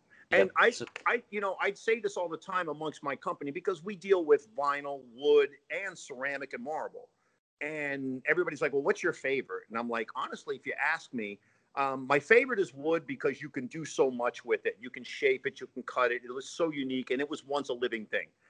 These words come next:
Speaker 2: So that is my favorite. But the hardest thing to do is vinyl.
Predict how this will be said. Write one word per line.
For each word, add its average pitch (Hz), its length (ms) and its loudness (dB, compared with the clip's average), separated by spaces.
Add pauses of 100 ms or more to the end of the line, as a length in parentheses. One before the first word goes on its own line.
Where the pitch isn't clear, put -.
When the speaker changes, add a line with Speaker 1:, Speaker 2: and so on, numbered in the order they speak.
(120)
Speaker 2:
So - 140 -6
that 170 180 2
is 190 140 -2
my 143 140 0
favorite. 117 420 -2 (240)
But 151 160 0
the 156 80 4
hardest 240 420 2
thing 262 180 -2
to 190 100 -2
do 196 200 -2
is 110 120 -6
vinyl. 127 360 -8